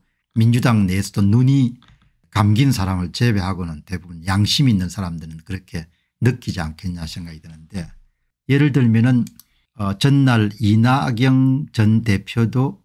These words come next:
"국민 평균만큼이라도 깨끗하고 정직해다오. 그게 그렇게 어렵냐."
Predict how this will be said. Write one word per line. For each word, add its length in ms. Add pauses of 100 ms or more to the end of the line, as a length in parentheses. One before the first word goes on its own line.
(120)
"국민 500
평균만큼이라도 1160
깨끗하고 600
정직해다오. 840 (340)
그게 420 (360)
그렇게 380
어렵냐." 760